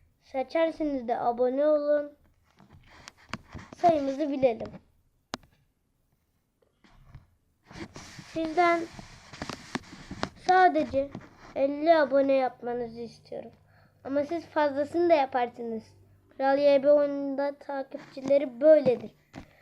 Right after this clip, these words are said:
Sizi çok seviyorum arkadaşlar.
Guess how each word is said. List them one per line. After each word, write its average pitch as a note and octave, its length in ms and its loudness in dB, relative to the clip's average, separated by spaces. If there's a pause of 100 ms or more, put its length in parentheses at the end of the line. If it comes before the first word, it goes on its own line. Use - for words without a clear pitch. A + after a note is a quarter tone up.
(180)
Sizi E4 480 -6
çok - 360 -2
seviyorum A#3 560 -4
arkadaşlar. A3+ 760 -16